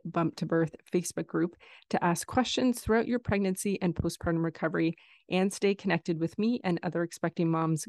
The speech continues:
going through the same experience as you who want to feel fully prepared for birth. Bump to Birth includes all the key exercises and strategies I used in my own two pregnancies, plus that I've shared with hundreds of pregnant moms I work with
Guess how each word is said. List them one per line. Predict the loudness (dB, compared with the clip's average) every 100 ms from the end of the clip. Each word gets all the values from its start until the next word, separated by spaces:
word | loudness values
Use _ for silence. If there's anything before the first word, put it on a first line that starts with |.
| -2
going | 2 2 0
through | -2 -2
the | -2
same | -4 -2 -2
experience | -2 -4 -2 -2 -2
as | -6 -2
you | 0 2 0 -6 -12 2
who | 4
want | 4 2
to | -2
feel | -2 0 -2
fully | -2 0 2 2
prepared | -2 0 0 0 -2
for | -4
birth. | -4 -8 -14 _ _ _ _ _ _ _
Bump | 2 2 2
to | 4
Birth | 6 6 6
includes | 4 6 2 2 -2
all | 2 4
the | 2
key | 0 -4 -4
exercises | -6 -2 -2 0 -2 0 -2 0
and | 0 0
strategies | -2 0 -2 0 0 0
I | 0
used | 2 0 -2 0
in | 2
my | 2 0
own | 2 2 2
two | 0
pregnancies, | 0 0 0 0 -2 -4 -8 -20 -20 4
plus | 4 4 0
that | 2 4
I've | 4
shared | 2 2 4
with | 0
hundreds | -4 0 4 4 2 0
of | -2 -2 -6
pregnant | -6 0 0
moms | 2 2 2 2
I | 2
work | 0 -2
with | -2 -4